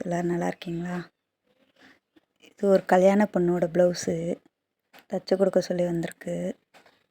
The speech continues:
பூனை சேரீ ஏற்கனவே ரெண்டு தச்சு கொடுத்துட்டேன், கரெக்டாக இருக்குன்ட்டாங்க.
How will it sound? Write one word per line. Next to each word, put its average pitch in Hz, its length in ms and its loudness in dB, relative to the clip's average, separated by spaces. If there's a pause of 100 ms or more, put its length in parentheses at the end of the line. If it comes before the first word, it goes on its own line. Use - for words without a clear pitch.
(420)
பூனை 220 240 4
சேரீ 185 300 6
ஏற்கனவே 185 520 4
ரெண்டு 175 220 0
தச்சு 170 340 -8
கொடுத்துட்டேன், 185 440 -2 (140)
கரெக்டாக 180 340 -4
இருக்குன்ட்டாங்க. 165 560 -8